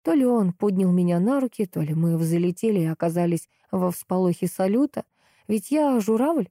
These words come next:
я Кира Журавлева. Я должна быть свободной птицей внутри бесконечного небосвода. Вот только небо оказалось не радо нам. Мы с Максом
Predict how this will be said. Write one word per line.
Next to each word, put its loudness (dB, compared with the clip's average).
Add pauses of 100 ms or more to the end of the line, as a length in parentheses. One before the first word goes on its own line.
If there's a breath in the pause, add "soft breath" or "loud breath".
(140)
я 0
Кира -2
Журавлева. -2 (140)
Я -2
должна -2
быть -4
свободной 0
птицей -4
внутри -4
бесконечного -2
небосвода. -2 (580 soft breath)
Вот -4
только -2
небо -2
оказалось -2
не 2
радо -2
нам. -10 (220)
Мы 0
с -8
Максом -2